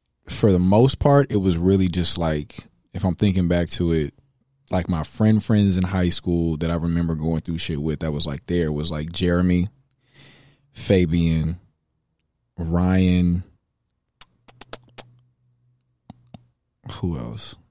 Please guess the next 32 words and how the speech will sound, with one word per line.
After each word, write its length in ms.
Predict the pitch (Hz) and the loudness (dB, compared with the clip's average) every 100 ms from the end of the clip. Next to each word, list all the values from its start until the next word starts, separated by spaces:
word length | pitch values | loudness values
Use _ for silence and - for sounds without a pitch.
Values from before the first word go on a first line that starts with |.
| _ _ _ _ _ _ _ _ _ _ _ _ _ _ _ - | _ _ _ _ _ _ _ _ _ _ _ _ _ _ _ -4
Yeah, 260 | 92 98 92 | -2 0 -2
I 80 | - | 2
think 160 | 123 147 | 4 6
that 120 | 117 | 6
was 140 | 104 | 6
it. 180 | 98 104 | 4 2
Like, 180 | 90 85 | 2 4
those 180 | 113 123 | 4 6
are 60 | |
my, 260 | 110 98 90 | 4 4 4
those 160 | 95 110 | 4 4
are 60 | |
my 160 | 98 85 | 2 0
guys. 560 | 78 85 80 57 - - _ _ | 0 0 0 -4 -12 -18 _ _
Like, 360 | 90 78 69 - - - | -4 -2 -4 -12 -12 2
you 140 | 110 | 4
had 160 | 117 110 | 4 4
people 200 | 113 110 | 4 6
you, 180 | 110 101 | 6 6
I 80 | |
had 120 | 131 147 | 4 6
people 160 | 127 | 6
I 40 | 113 | 4
was 140 | 95 | 4
cool 220 | - 104 | 2 2
with 160 | 90 80 | 2 -2
for 120 | - | -6
sure. 280 | 80 90 80 | -4 -2 -2
Like, 180 | 76 80 | -2 -2
people 180 | 104 90 | -2 -2
from 140 | 95 | -6
sports 580 | - - 90 82 - | -4 0 2 2 -2